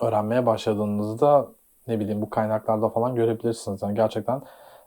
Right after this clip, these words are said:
e, birazcık ileri seviye bir açılımdır ama, e, birçok kaynakta bunu böyle çok hızlı bir şekilde yapılabileceği söyleniyor. Bu bana açıkçası birazcık,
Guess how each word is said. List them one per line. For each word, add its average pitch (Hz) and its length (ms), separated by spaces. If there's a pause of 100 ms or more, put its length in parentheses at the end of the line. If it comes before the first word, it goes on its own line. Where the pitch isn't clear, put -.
e, 107 180
birazcık 113 500
ileri 117 240
seviye 117 400
bir 107 80
açılımdır 117 480
ama, 143 400
e, 117 260
birçok 131 280
kaynakta 131 420
bunu 131 200
böyle 131 100
çok - 240
hızlı 131 200
bir 135 60
şekilde 120 400
yapılabileceği 113 760
söyleniyor. 98 540
Bu 113 280 (260)
bana 110 220
açıkçası 107 400
birazcık, 107 340